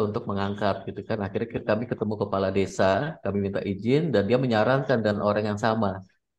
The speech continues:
Pak Christian Oon. Akhirnya kami dipertemukan dengan Pak Christian Oon. Jadi rumahnya itu kan, eh,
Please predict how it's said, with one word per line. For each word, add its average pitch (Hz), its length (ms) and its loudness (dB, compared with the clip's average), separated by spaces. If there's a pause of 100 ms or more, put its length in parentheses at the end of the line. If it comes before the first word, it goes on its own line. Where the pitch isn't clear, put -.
(280)
Pak - 180 -4
Christian 95 460 -4
Oon. 95 600 -2
Akhirnya 107 280 0
kami 127 160 0
dipertemukan 123 800 0
dengan 95 320 -4
Pak - 320 -4
Christian 101 320 -2
Oon. 92 420 -2
Jadi 135 260 2 (720)
rumahnya 135 480 2
itu 147 100 -2
kan, 175 180 0 (840)
eh, 104 300 4